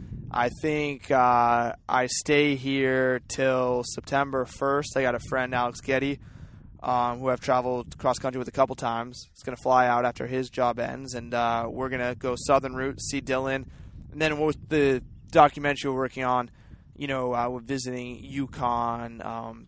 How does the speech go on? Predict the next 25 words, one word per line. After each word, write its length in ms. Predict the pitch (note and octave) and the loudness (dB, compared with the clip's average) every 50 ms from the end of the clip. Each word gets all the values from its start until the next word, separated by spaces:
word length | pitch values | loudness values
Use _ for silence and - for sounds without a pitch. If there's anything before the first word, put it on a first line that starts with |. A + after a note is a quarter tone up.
| - - | -10 -8
going 120 | C3+ C3 | -6 -6
to 60 | B2 | -6
Jacksonville 540 | A#2 B2+ B2+ A#2+ A#2+ A#2 - - B2 A#2+ A#2+ | 0 2 4 4 4 2 -2 -8 -8 -8 -8
to 40 | A#2+ | -6
visit 200 | A#2+ B2 A#2+ A#2+ | -6 -8 -8 -8
North 180 | B2 A#2+ A#2 - - | -8 -10 -10 -10 -8
Florida, 400 | - B2 A#2+ A#2 A#2 A#2 A#2 A#2 - - | -6 -6 -4 -4 -4 -4 -6 -6 -8 -10
Tulane, 800 | - C#3 B2+ B2 A#2 A#2 A#2 A2+ A2+ A#2 A#2 A#2 A#2 A#2+ B2 - _ _ - | -10 -8 -8 -6 -6 -6 -6 -6 -6 -8 -10 -10 -12 -14 -18 -20 _ _ -10
so 240 | - - - - A#2 | -8 -6 -6 -6 -6
to 140 | - - A#2+ | -8 -8 -6
visit 240 | B2+ B2+ A#2+ A2+ - | -6 -6 -6 -6 -6
some 140 | - A#2+ A#2 | -8 -8 -8
of 60 | A2+ | -10
the 80 | A#2+ - | -14 -8
colleges 400 | - - B2+ B2 A#2+ A2+ A#2 - | -2 0 2 2 0 -2 -6 -12
the 80 | - | -14
kids 240 | - - B2 A2+ - | -8 -8 -8 -8 -6
go 220 | - D3 B2+ B2 A#2+ | -4 -2 -2 -2 -2
to 120 | A#2+ A#2 | -4 -8
and 140 | A2+ A#2 A#2+ | -10 -12 -12
get 80 | A2+ A2+ | -12 -12
interviews 240 | A#2 A#2 A#2 A#2+ - | -12 -12 -14 -14 -14
with 60 | - C3 | -14 -16
their 100 | C3 - | -16 -10
coaches. 460 | - C3+ B2+ B2 - - B2 A#2 | -4 -4 -4 -4 -4 -6 -6 -6